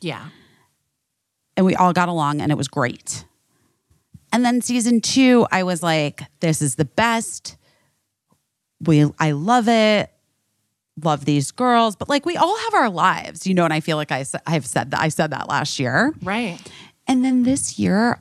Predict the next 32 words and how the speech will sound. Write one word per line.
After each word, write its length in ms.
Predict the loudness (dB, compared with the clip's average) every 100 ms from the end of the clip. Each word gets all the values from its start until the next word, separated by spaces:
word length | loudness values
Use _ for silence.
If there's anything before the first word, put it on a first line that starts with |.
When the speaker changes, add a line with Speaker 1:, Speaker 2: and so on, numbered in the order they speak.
| 0
Speaker 2:
I 80 | 0 2
don't 320 | 2 2 -4 _ _ _ _ -2
fucking 440 | -2 0 0 4
know 580 | 4 4 2 0 -2 -4 _ _ _ _ _ _ _ _ -4
what 240 | 2 2
it 100 | 2 2
is. 400 | 2 2 0 -6 _ _ -4
The 80 | -2
four 280 | 0 0 2
of 80 | 2
us 380 | 0 -2 -6 _ _ _ _ _ _ _ _
are 120 | 0 0
so 300 | 0 2 2
in 220 | 0 -2
love 160 | -2
with 160 | -2 0
each 160 | 0 2
other 200 | 2 2
right 220 | 2 2
now. 380 | 2 2 -2 -6 -14 -16 -14 -12 -2
And, 100 | 0
like, 300 | 0 -4 -8 -10 -2
I'm 200 | 0 2
not 220 | 0 -2
kidding. 400 | -2 0 0 0
Like, 200 | -2 -2 -2
I 140 | -2
feel 400 | -4 -6 -4 -4
so 460 | -6 -4 2 2 0
close 720 | -4 -6 0 0 0 -4 -6 -10 -20 -20 _ _ _
to 180 | 2 4
them 400 | 4 2 0 -4